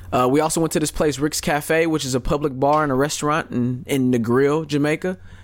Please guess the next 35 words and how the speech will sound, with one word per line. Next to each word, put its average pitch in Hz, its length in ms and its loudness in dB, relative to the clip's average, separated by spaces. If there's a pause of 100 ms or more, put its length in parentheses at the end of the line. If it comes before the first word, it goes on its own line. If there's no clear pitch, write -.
You 117 120 2
wanna 127 200 2
know 131 160 2
more 131 180 2
about 127 420 0 (300)
Rick's 123 240 0
Cafe, 143 560 -2
G 123 160 -4
T 127 260 0
S? 156 300 -2 (500)
Um, 135 200 0
I 170 80 0
thought 233 260 -2
that 226 160 -2
place 190 240 -2
would 160 100 -4
be 151 100 0
super 160 300 -2
touristy. 180 600 -2 (640)
It's 139 220 -2
like 180 280 -2
a, 107 320 -4 (380)
it's 175 180 0
a 220 60 2
restaurant 190 720 -2
and 139 160 0
it's 151 160 -2
a, 151 160 0 (100)
it's 135 140 0
an 156 140 -2
open 143 360 2
bar, 135 360 0
basically. 110 580 -4 (500)
And, 131 240 0
uh, 123 420 0